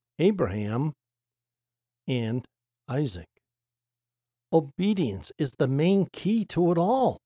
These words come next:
Notice what Galatians also says. "For you were called to freedom, brothers and sisters.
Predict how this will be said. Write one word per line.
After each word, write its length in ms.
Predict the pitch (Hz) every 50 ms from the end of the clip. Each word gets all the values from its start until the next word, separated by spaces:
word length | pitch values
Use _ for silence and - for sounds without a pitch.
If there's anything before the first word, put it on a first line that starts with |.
| _ _ _ _ _ _ _ _ _ _ _ _ _ _ _ _ _ -
Notice 460 | 117 139 175 208 233 262 226 - - -
what 220 | 202 190 - -
Galatians 640 | 175 143 113 123 151 170 175 - 208 202 185 - - -
also 420 | - 139 190 254 233 - - 254
says. 500 | 185 - - 151 117 101 92 87 - - - _ _ _ _ _ _ _ _ _ _ _ _ _ _ _ _ _ _ _ _ -
"For 140 | 151 143
you 220 | 135 123 139 196 233
were 180 | 240 240 214 -
called 380 | - - 180 180 185 190 -
to 120 | - - 135
freedom, 600 | - - - - 180 214 247 220 147 101 90 - _ _ _ _ _ _ -
brothers 400 | - 175 220 233 302 294 220 -
and 140 | 165 135 120 - _ -
sisters. 520 | 240 226 - - 277 202 135 101 - -